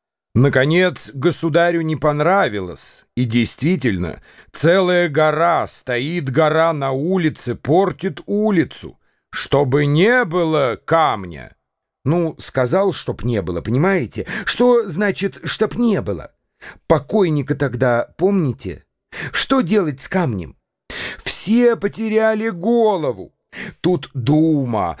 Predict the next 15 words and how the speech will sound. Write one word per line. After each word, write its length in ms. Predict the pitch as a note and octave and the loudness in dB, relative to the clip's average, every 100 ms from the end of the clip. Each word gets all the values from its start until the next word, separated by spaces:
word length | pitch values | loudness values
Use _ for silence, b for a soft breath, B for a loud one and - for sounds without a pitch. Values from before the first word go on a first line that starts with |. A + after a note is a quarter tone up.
| B | B
а 140 | A#2 | -2
главное, 580 | C3 E3 F3 E3 E3+ E3+ | 0 2 2 0 0 -2
тут 320 | D#3+ F3+ D#3 - | -2 -4 -6 -6
не 140 | D#3+ | -4
помню 380 | D3 F3+ E3 D#3+ | 0 0 0 -2
уж 200 | D#3+ C3+ | -2 -4
кто 280 | - - E3+ | -8 0 0
именно, 720 | G#3 A3+ G3+ A#2 G#2 F#2+ F#2 - B | 2 2 2 0 0 -2 -2 -6 B
но 220 | D3+ F3+ - | 0 2 2
один 380 | D#3 C#3 F3 | -2 0 0
из 120 | D#3 - | 0 0
самых 520 | - E3+ D#3+ D3 - | -2 -2 -2 -6 -8
первых 440 | F3 F3 A2 F#2+ | 0 0 0 -8
тогдашних 680 | - B2 A2+ C#3 - A2+ E2+ | -4 -4 0 -2 -2 -8 -6
вельмож, 580 | F#2+ G2+ A2+ A3 G#3 | -4 0 2 2 0